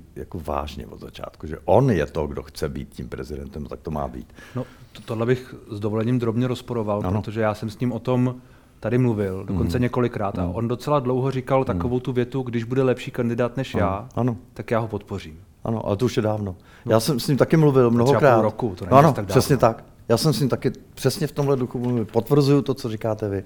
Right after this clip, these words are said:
Speaker 2: Mhm.
Speaker 1: Určitě si to, to nechával, eh, dlouho uzrávat.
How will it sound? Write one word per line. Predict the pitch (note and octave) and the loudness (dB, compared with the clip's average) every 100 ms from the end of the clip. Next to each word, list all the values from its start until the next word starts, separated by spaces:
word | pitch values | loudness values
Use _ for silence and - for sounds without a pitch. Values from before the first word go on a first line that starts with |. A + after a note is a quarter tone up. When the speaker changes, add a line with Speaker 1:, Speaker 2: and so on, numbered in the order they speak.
| - | -6
Speaker 2:
Mhm. | A#2 G#2 B2 - - | -4 -4 -8 -6 2
Speaker 1:
Určitě | B2 - E3 C#3+ | 4 4 2 2
si | - B2 | 2 -4
to, | - F#2+ - F#2+ F2 | -6 -12 -8 -10 -4
to | A2 | 0
nechával, | G#2 G2+ G#2+ G2 F#2 F2 | 0 0 0 2 2 0
eh, | - F#2 F2+ E2+ D#2 C2+ - - | -2 -2 0 0 -2 -4 -10 -16
dlouho | - D#2+ G2+ C3+ A2+ G#2+ | -16 -2 4 4 4 0
uzrávat. | E2+ F2 E2+ E2 D#2+ D#2 | 0 -2 0 0 -2 -4